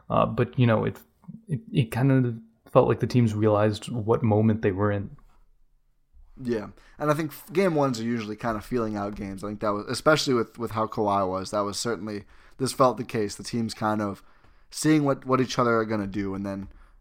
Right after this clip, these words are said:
Speaker 2: one team made a lot of adjustments, and, and then there was the Bucks. Um, fourth quarter,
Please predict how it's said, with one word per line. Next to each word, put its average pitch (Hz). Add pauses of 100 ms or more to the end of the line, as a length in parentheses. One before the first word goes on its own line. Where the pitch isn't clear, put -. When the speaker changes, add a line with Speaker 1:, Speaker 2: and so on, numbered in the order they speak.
(120)
Speaker 2:
one 147
team 160
made 139
a 131
lot 127
of 123
adjustments, 117
and, 101 (100)
and 113
then 107
there 101
was 101
the -
Bucks. -
Um, 131 (640)
fourth 208
quarter, 123